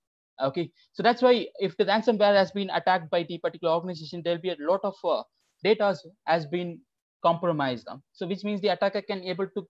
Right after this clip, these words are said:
read the data, or he can able to block the data without, uh, like, it can affect the availability of the particular data to the organization. So no one can not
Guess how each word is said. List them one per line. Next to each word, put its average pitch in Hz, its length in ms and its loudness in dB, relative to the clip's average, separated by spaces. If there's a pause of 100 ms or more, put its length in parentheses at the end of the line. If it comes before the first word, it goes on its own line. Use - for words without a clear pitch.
read 185 240 -4
the 214 80 2
data, 190 460 0
or 160 160 4
he 165 100 -2
can 175 180 -6
able 190 280 -6 (100)
to 175 180 -8 (360)
block 214 260 4
the 233 80 -2
data 190 440 0 (220)
without, 170 380 -4
uh, 131 80 -6 (120)
like, 156 160 -4
it 180 200 -12
can 214 140 -2
affect 190 320 -4
the 208 180 -2
availability 202 480 0
of 185 160 0
the 180 80 -4
particular 156 340 -2
data 170 380 -4
to 170 60 -6
the 156 120 -2
organization. 139 640 -4 (280)
So 196 100 0
no 226 140 2
one 247 180 0
can 220 180 -2 (140)
not 190 180 2